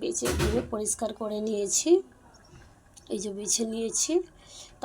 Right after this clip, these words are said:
আমাকে এই মাছটা খুব খেতে ভালো লাগে, তো কাঁচা হাত ঘষে রান্না করছি। পেঁয়াজ বাটা, কাঁচা লঙ্কা, টমেটো, আদা রসুন বাটা, লঙ্কা গুঁড়ো, জিরে গুঁড়ো, হলুদ গুঁড়ো, নুন, সরিষার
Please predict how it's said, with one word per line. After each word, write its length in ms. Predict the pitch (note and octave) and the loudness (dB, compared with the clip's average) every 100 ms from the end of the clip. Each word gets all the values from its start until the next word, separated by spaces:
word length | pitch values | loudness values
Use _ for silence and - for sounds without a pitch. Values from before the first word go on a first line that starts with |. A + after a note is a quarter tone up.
| A3+ | -2
আমাকে 220 | A#3 A#3+ A#3+ | -2 0 0
এই 60 | A3+ | -2
মাছটা 260 | G#3+ - A3+ | -6 -6 -6
খুব 160 | A#3 - | -6 -6
খেতে 240 | G#3+ A#3+ A3 | -4 -2 0
ভালো 160 | G#3 G#3+ | 0 0
লাগে, 180 | G#3+ B3+ C4+ | 0 -2 -2
তো 60 | B3+ - | -6 -4
কাঁচা 340 | - - - A#3+ | -4 0 2 2
হাত 140 | G3+ F#3+ | 0 -2
ঘষে 200 | G#3+ G#3 B3 | -2 4 6
রান্না 260 | - - - | 8 8 6
করছি। 240 | - - C#4 - | 2 0 -6 -6
পেঁয়াজ 300 | A3+ G#3 G#3+ G#3 | -8 -8 -6 -2
বাটা, 240 | G#3+ B3+ C#4 G#3+ | 0 2 0 -2
কাঁচা 260 | G3 A3 G#3+ | -6 -6 -6
লঙ্কা, 280 | G#3+ G#3+ B3 A#3+ | -8 -6 -8 -6
টমেটো, 500 | G3+ G3+ A3 A#3+ B3+ E4+ F4 - - - - - G#3 | -6 -6 -8 -2 2 2 0 -14 -14 -14 -12 -2 -2
আদা 160 | G3+ A3 | 0 0
রসুন 280 | A3 - A#3+ A#3 | -2 -2 -2 -2
বাটা, 300 | A3 A3 C#4+ F4 E4+ - - - - - A#3 | -4 2 2 2 -2 -16 -20 -20 -16 -6 -2
লঙ্কা 320 | G3+ G3+ G3 G#3+ | -2 -2 -4 -6
গুঁড়ো, 260 | G#3+ A#3 C4+ E4 G#3 | -4 0 0 0 -4
জিরে 280 | G3 G3+ G#3 A3+ | -6 -6 -4 -4
গুঁড়ো, 240 | A3 B3 D#4 - - - - - - | -2 -2 -4 -6 -20 -20 -20 -20 -16
হলুদ 320 | - A#3+ B3 - - | -8 -4 -4 -6 -6
গুঁড়ো, 260 | A3+ C4 D#4+ - G#3 G3 | 4 4 4 -2 -8 -4
নুন, 260 | G#3+ B3 E4 F4 - - - - - - - - - - | 2 4 4 0 -8 -20 -20 -20 -20 -20 -20 -20 -20 -8
সরিষার 480 | - A3 A3 - A3 | -2 0 0 0 -2